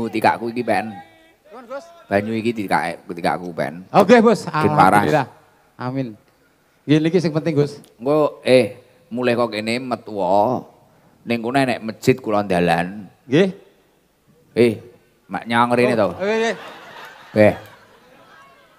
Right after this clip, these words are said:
Speaker 1: Ning kono enek masjid kulon dalan to?
Speaker 2: Nggih, nggih, Gus.
Speaker 1: Kuwi lho, metuwa kene masjid enek kulon dalan.
Speaker 2: Nggih.
Speaker 1: Bengi iki adusa ning kono. Mari adu salah to.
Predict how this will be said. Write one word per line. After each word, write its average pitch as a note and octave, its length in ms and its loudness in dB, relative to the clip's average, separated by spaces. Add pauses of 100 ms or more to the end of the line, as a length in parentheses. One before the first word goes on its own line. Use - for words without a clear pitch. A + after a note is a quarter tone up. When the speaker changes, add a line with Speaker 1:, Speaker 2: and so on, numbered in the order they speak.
Speaker 1:
Ning B2+ 160 -4
kono C3+ 160 4
enek D#3+ 200 6
masjid C#3 240 4
kulon C3+ 280 8
dalan C3+ 240 10
to? C3 220 12 (180)
Speaker 2:
Nggih, F#3 160 4
nggih, A3 160 6
Gus. A3 200 6 (280)
Speaker 1:
Kuwi C3+ 180 6
lho, A2 300 8
metuwa A2+ 440 6
kene A2 280 6
masjid B2 240 2
enek G#2+ 180 2
kulon G#2 220 0
dalan. F#2+ 360 4 (240)
Speaker 2:
Nggih. D#3 240 0 (680)
Speaker 1:
Bengi A#2 300 0
iki A#2+ 140 4
adusa A2+ 480 4
ning G#2+ 160 0
kono. G#2 600 -2 (580)
Mari G#2 280 2
adu G#2 260 0
salah F2+ 340 4
to. C#2+ 440 -4